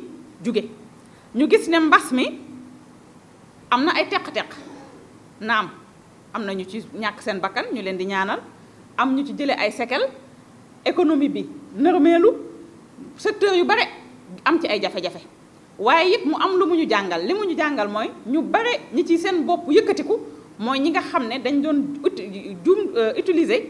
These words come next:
jumtukaayu xarala yu bees yi. Ba tax na mbas mi daf ñoo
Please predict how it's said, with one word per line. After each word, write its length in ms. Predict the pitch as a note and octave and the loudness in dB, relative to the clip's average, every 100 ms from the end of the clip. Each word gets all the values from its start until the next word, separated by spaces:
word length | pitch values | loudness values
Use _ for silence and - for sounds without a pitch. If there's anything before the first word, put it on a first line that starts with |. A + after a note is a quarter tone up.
| - - - | -12 -18 -6
jumtukaayu 480 | A3+ D#4+ E4 B3+ G#3+ | 0 0 0 0 0
xarala 320 | G#3+ A3+ G3 F#3 | 2 2 2 0
yu 120 | F3 | 0
bees 260 | E3+ E3 - | -2 -4 -10
yi. 60 | - - - - - - - - - - - | -20 -20 -20 -20 -20 -20 -20 -20 -20 -20 0
Ba 120 | B3 | 0
tax 160 | F4 G4+ | 2 0
na 180 | A#3+ - - - - - - - - - - - - - - - - | 0 0 -4 -20 -20 -20 -20 -20 -20 -20 -20 -20 -20 -20 -20 -16 -4
mbas 280 | D#4+ E4+ D4+ | 0 2 2
mi 100 | D#4 | 0
daf 160 | E4 | 0
ñoo 180 | E4 G4+ | 0 0